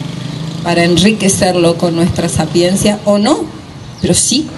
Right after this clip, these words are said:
con todo nuestro amor. Porque cuando aprendamos a amarlos, la mejor lección de vida y a futuro es el amor.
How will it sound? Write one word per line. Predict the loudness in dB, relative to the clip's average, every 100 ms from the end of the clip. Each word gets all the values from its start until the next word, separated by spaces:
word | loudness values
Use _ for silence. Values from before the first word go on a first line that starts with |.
| -4
con | 0 2
todo | 2 2
nuestro | 2 2 2 -2
amor. | -6 -8 -10 -12 -14 -16 -16 -14 -10
Porque | -8 -6 -6
cuando | -4 -2 -2
aprendamos | 2 2 2 0 -2 -2
a | 0
amarlos, | 0 2 2 2 2 2 -2 -10 -12 -12 -10 -10 -10 -8 0
la | 4 4
mejor | 2 2 2 2 2 2
lección | 2 0 0 2 2 2 2
de | 2
vida | 4 4 2 -2 -6 -2
y | 0
a | 2
futuro | 2 4 4 4 2 -4 -10 -6 0
es | 4
el | 4 2
amor. | 2 0